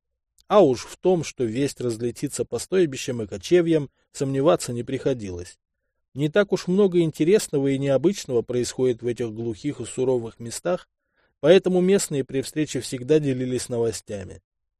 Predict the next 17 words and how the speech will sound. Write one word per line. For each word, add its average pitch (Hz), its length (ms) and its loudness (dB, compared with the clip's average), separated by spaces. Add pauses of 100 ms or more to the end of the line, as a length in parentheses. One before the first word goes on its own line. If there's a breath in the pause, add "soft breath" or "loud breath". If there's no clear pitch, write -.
(380)
За 120 160 0
прошедшее 143 580 2
время 196 360 6
успели 180 420 0
построить 151 600 0
и 139 40 -4
промывочный 139 680 -4
лоток. 131 520 -6 (480)
Строили 143 520 6
не 131 120 -2
скупясь, 131 640 0
от 107 140 -6
души, 113 560 0 (140)
так 110 180 -8
сказать, 117 420 -2
с - 80 -16
размахом. 113 720 -4